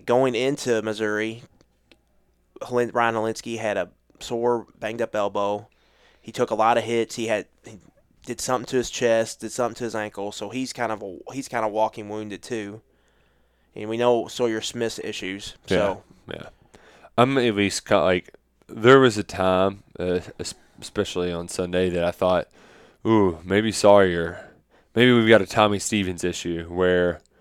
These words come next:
Speaker 2: he's gonna go out there, like, he, he won't be able to practice much this week, and then he'll go out there in the second half and try to throw some around, but his just arm's not gonna be there,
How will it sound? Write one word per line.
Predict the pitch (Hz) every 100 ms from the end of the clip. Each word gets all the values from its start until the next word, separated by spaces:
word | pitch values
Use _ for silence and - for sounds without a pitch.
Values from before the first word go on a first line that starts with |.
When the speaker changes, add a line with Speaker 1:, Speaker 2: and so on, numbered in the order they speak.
| _ _ _ -
Speaker 2:
he's | 107 98
gonna | 101 90
go | 95
out | 95 92 -
there, | 90 90 -
like, | 92
he, | - 117
he | 107
won't | 110 113
be | 113
able | 113
to |
practice | 107 104 98 98
much | 101 98
this | 98 92
week, | 95 95 90 -
and | 95
then | 95
he'll | 90
go | 87 92
out | 90 87
there | 92 90 87
in | 85
the | 82
second | - 87 85
half | 85 82 80 -
and | 82 80 _ _ _ - _ _
try | - 117
to | 110
throw | 110
some | 101 107
around, | 101 95 95 92 92 87
but | 90
his | 90 87
just | 90 87
arm's | 95 90 87 87
not | 85
gonna | - 87
be | 87 90
there, | 98 101 95